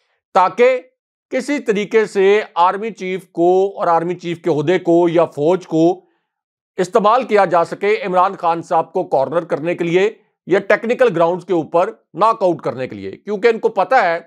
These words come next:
कि इलेक्शन तो अब तीन महीने बाद हो, छह महीने बाद हो या अगले साल अगस्त में हो,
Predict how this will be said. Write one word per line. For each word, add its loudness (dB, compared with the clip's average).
कि 2
इलेक्शन 0
तो 4
अब -2
तीन -2
महीने 0
बाद 2
हो, -4
छह -2
महीने -2
बाद 2
हो -4
या 0
अगले -2
साल -2
अगस्त -4
में -10
हो, -12